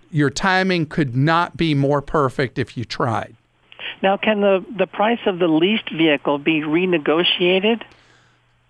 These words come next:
Speaker 1: If a lease is done with a automaker's leasing arm, generally they won't. If it's done through a bank lease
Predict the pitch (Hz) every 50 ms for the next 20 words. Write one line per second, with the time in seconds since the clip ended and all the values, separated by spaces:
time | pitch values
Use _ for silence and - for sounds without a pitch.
0 | _ _ _ _ - 185 226 294 - - 285 240 214 175 165 175 196 226 233 233
1 | - - - 160 135 120 123 127 170 156 160 165 170 170 175 170 - - 170 151
2 | 151 147 143 135 143 - - 147 139 135 131 131 127 131 139 147 _ _ _ _
3 | _ _ _ - 151 175 202 220 208 196 180 170 156 151 143 - - 156 139 131
4 | 127 120 - - - _ _ _ _ _ _ _ _ - 165 143 160 175 185 -
5 | - - 202 180 170 160 170 175 175 180 180 180 - _ _ _ _ _ _ -
6 | - - 160 170 196 190 185 175 180 170 160 139 143 143 139 127 120 123 151 160
7 | 147 131 151 - _ _ _ _ _ _ _ _ - 151 143 151 143 139 - -
8 | - 185 170 180 202 202 190 - - 180 170 147 135 123 117 - - 143 147 165
9 | 190 208 - - 202 202 202 208 240 226 - - - -